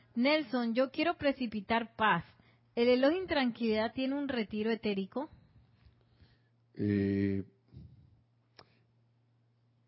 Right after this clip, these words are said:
Speaker 2: el retiro de Suba, no sé si él, si él tiene un retiro etérico.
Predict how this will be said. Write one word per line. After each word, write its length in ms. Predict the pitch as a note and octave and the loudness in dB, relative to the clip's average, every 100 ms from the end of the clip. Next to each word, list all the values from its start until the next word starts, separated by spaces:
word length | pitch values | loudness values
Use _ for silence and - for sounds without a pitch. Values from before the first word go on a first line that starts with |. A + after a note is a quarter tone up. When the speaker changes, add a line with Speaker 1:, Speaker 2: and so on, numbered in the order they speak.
| _ _ _ _ - | _ _ _ _ -2
Speaker 2:
el 720 | G#2 G#2+ G#2+ G#2+ A2 G#2+ G#2 | 2 4 4 4 4 4 2
retiro 640 | G2 G#2+ - D#3 F3 F#3+ - _ _ _ _ _ _ _ _ - | 2 0 2 4 6 6 2 _ _ _ _ _ _ _ _ -12
de 640 | G2+ A2+ A2 G#2+ G#2 G2+ F#2+ _ _ _ - - | 0 4 4 4 4 0 -2 _ _ _ -20 -20
Suba, 680 | - - E3 F#3 B2+ C3+ C3+ - | -14 -4 2 6 6 6 2 -8
no 220 | A2+ B2+ | 0 2
sé 140 | C3 D#3 | 2 2
si 120 | D#3+ | 4
él, 220 | D3+ A#2+ | 6 4
si 120 | - A#2+ | 2 0
él 100 | A#2+ | 2
tiene 180 | C#3 | 2
un 60 | C#3 | 2
retiro 340 | A#2+ A#2+ B2 | 2 2 2
etérico. 380 | A#2 G#2 D#2+ D#2 | 2 0 -4 -8